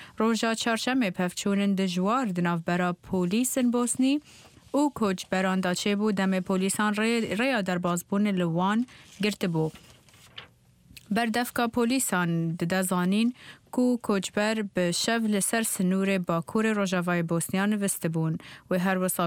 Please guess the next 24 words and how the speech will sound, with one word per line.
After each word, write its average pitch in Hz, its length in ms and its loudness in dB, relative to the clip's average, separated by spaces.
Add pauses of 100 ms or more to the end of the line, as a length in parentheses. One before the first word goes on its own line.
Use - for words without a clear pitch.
(100)
گوت 180 200 0 (280)
کو - 80 -2 (120)
کۆچبەرن-، 202 640 0 (220)
کۆچبەران 247 480 0
بە 220 160 0
کەڤر 208 360 0 (200)
و 254 40 4 (180)
شوشەیان 208 580 0 (300)
ئێریشی 254 440 0
ئەفسەرا 196 400 0 (100)
دکرد 196 420 -2
داک 214 240 0
و - 120 -2
ئەو 185 120 2 (100)
دەرباسی 165 560 0
کرواتیا 180 520 0
ببن. 160 280 0 (340)
بە 233 60 0 (100)
دەهان 196 360 0
کۆچبەر 185 400 0
لەسەر 180 320 0
سنوور 196 340 0
بوون، 202 240 2
دناواندا 180 560 0